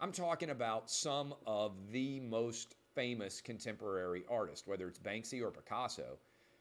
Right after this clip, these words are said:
Uh, you can't necessarily buy the entire painting yourself,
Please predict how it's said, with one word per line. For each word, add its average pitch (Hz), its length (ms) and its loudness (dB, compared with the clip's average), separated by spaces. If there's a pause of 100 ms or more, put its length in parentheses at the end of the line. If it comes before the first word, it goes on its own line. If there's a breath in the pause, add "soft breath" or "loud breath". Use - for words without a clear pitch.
(540 soft breath)
Uh, 92 280 0 (500)
you 165 300 2
can't 196 440 -2
necessarily 127 720 2
buy 101 340 0
the 95 200 -4
entire 143 500 0
painting 85 420 -6
yourself, 73 460 -8